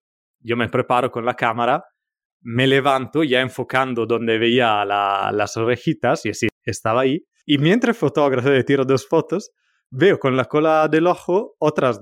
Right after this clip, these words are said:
dos orejitas y otras dos <laughs> orejitas.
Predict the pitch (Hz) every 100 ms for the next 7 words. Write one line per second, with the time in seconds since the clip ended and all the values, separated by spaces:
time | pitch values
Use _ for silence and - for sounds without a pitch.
0 | 113 165 - 156 - 151 147 240 143 139
1 | 147 127 143 - 160 95 - 143 - 170
2 | 160